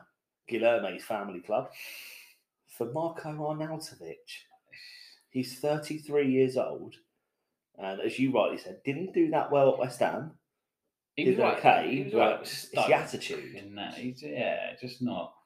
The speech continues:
Speaker 1: And they're now interested. Who is it they're interested in now? There was someone earlier on. Oh, Adrien Rabiot.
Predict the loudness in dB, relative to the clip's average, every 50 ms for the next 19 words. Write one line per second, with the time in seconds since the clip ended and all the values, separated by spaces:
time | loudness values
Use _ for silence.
0 | _ _ _ _ _ _ _ _ _ _ _ -10 -6 -4 -4 -4 -4 -4 -4 -2
1 | -2 0 0 -2 -2 -4 -2 -2 -2 -2 -2 -4 -4 -2 0 2 2 2 0 -2
2 | -6 -14 -18 -20 -12 -8 -6 -6 -4 -4 -6 -4 -4 -4 -4 -6 -6 -10 -14 -14
3 | -12 -10 -10 -8 -8 -10 -12 -14 -16 -18 _ _ _ _ _ _ _ _ _ _
4 | _ _ _ _ _ _ _ _ _ _ _ _ _ _ _ _ _ -18 -16 -14
5 | -8 -6 -6 -4 -4 -4 -4 -2 -2 0 0 0 0 0 -2 -4 -6 -10 -14 _
6 | _ _ _ _ _ _ _ _ _ _ _ _ _ _ _ _ 6 8 10 10
7 | 8 6 4 4 4 4 4 4 0 -4 -2 -2 -2 -4 -2 0 0 0 -2 -4
8 | -8